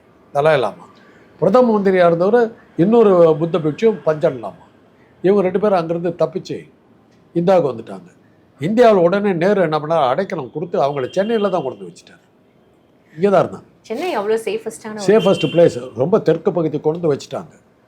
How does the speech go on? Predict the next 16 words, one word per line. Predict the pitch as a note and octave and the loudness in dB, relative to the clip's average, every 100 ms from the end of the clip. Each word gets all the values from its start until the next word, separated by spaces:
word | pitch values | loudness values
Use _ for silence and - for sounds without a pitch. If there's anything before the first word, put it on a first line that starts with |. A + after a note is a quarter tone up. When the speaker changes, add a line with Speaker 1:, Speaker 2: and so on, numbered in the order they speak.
| _ _ _ _ _ - | _ _ _ _ _ -4
Speaker 1:
சைனா | G3+ A#3 G#3 - | -2 0 0 0
சொல்லுச்சு, | D3+ C3+ - - _ _ _ _ _ _ _ _ _ _ - | -4 -4 -12 -20 _ _ _ _ _ _ _ _ _ _ -2
"எங்க | D#3 G#3+ | -2 2
உள்நாட்டுக்கு | G#3 F3 G#3+ A3 F3 C#3+ | 2 2 2 0 0 -2
தகராறு, | - C3+ B2+ G#2 - _ _ _ _ - | -2 -2 -2 -4 -10 _ _ _ _ -12
இதெல்லாம் | C#3 F#3 E3+ | -4 -4 -2
நீ | C#3 | -4
தலையிடாத, | D3 C#3+ C3 B2 G2 F2+ - _ _ _ _ - | -2 0 0 -2 -8 -14 -20 _ _ _ _ -4
நீ | D#3+ | 2
என்னுடைய | F#3+ F3 D#3 C#3 | 2 4 2 2
நட்பு | C3 C3 D#3+ | 0 -4 -4
நாடு, | B2 F#2 - - _ _ - _ _ _ _ C#3+ | -4 -8 -14 -20 _ _ -20 _ _ _ _ -2
நான் | D3+ | 0
உன்னை | D3+ C#3+ | 0 0
பகைச்சிக்க | D3 F3+ F3+ | 0 -2 -2
விரும்பல, | D#3+ C3 D3+ B2+ F2+ | -2 0 -2 -4 -10